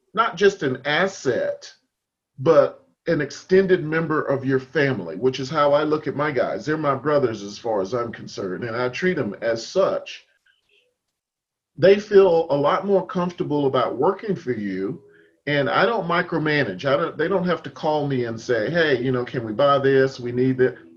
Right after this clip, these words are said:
I don't have time for that. I hired you for a certain skill that you have. I need you to employ those skills for the outcome that we're both looking for.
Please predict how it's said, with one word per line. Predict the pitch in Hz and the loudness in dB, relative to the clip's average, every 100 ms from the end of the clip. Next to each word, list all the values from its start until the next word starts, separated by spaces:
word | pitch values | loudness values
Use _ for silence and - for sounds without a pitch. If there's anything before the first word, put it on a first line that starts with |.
| - _ _ - | -20 _ _ -2
I | 180 | 0
don't | 214 | 2
have | 208 190 | 0 2
time | 196 180 190 | 2 2 2
for | 151 101 | -2 -4
that. | 87 - _ _ _ _ _ _ _ - | -4 -8 _ _ _ _ _ _ _ -2
I | 151 185 | 2 2
hired | 220 202 185 151 139 | 2 4 4 4 -2
you | 180 165 123 | 0 0 -2
for | 131 147 127 | -6 0 0
a | 131 | 0
certain | 160 156 147 | -2 -2 -4
skill | - 175 190 170 | -8 2 4 4
that | 123 123 - | 2 -4 -4
you | 127 | -4
have. | 127 90 107 131 - | 0 2 2 0 0
I | 131 151 | 0 0
need | 165 156 | 0 -4
you | 147 143 | -4 -2
to | 139 98 | -2 -2
employ | 117 - 156 170 160 | -6 -4 0 0 0
those | 127 117 113 | 0 -2 -6
skills | - - 208 170 104 95 104 - - _ _ _ _ _ _ _ _ - | -10 -2 2 2 2 -2 -4 -8 -18 _ _ _ _ _ _ _ _ -2
for | 160 | 2
the | 139 - | 4 6
outcome | 190 190 185 151 135 | 6 4 0 0 2
that | 135 | 0
we're | 135 135 | 0 0
both | 147 147 - | 0 0 -2
looking | 151 180 196 | -2 -2 -4
for. | 131 - - - | -4 -6 -8 -14